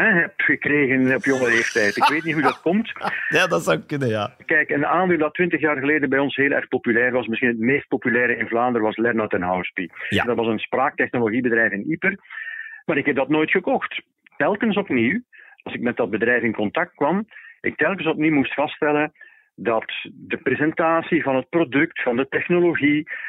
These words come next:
Speaker 1: dat dat nooit vlekkeloos was. Dat haperde altijd wel ergens. En toen dacht ik altijd, "Maar ja, als dat,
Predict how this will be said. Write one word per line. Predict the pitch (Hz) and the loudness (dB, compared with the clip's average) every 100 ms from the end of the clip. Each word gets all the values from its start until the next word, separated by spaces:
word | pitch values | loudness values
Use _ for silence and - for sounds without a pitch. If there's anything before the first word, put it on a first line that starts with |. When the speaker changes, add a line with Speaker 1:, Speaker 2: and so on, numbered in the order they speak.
| - | -6
Speaker 1:
dat | 123 | -4
dat | 117 135 | -4 0
nooit | 139 156 175 - | 2 4 2 -2
vlekkeloos | - 123 123 113 98 98 | -4 0 0 0 0 0
was. | 87 87 | -2 -2
Dat | 117 - | -2 -2
haperde | - 131 156 170 147 | 0 0 0 0 0
altijd | 135 156 151 143 | 0 0 0 0
wel | 147 | 0
ergens. | 135 147 139 131 | 2 2 0 -4
En | 135 | -4
toen | 135 131 | -2 0
dacht | 127 135 | 0 -2
ik | 151 | -2
altijd, | 156 143 | -2 0
"Maar | 160 | 2
ja, | 185 190 | 2 0
als | - 156 | -2 -2
dat, | 185 | -4